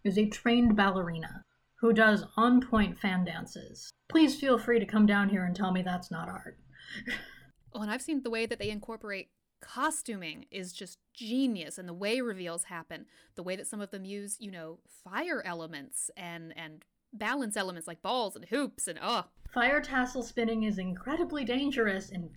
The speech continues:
Speaker 1: very much a skill. <gasps>
Speaker 2: Yeah. It's like, you don't just wake up one morning and decide, "I'm gonna do this to, to" <laughs>
Speaker 1: Yeah. So it's a skill set. And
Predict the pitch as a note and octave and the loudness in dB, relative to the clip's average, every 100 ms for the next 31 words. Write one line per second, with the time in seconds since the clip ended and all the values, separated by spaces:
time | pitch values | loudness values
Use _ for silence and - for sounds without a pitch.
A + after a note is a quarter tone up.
0 | - A3 A#3+ A3+ G3+ G#3 G3 F3 - F#3 | 0 2 4 6 4 2 -8 -12 -10 -8
1 | E3+ - E3+ - G4+ E4 F4 D4 D4+ G#3+ | -8 -10 -16 -12 -4 -2 0 10 10 10
2 | - - - - _ A3+ C4+ A4 G#4+ C#4+ | 2 -6 -8 -14 _ -4 0 0 2 2
3 | C4+ B3+ B3 A#3 A3 G#3 G3+ A3 G#3+ A#3 | 2 2 2 2 2 0 -2 0 0 0
4 | G#3 F#3+ G3 F#3+ E3+ F3 - F#3+ F3 - | -2 -2 -2 0 -2 -2 -4 -4 -4 -6
5 | G#3 F3 A3 - - B3+ G#3 - _ _ | -4 -4 -6 -8 0 2 2 -2 _ _
6 | _ _ G4+ - _ _ - C4+ B3+ B3 | _ _ -8 -8 _ _ -10 -2 0 -2
7 | A#3 B3+ - D4+ - F#4 - F#3 - _ | -4 -10 -12 -12 -2 -2 -2 -10 -10 _
8 | _ _ _ - B3 B3 A#3+ A#3 | _ _ _ -4 0 0 -2 -10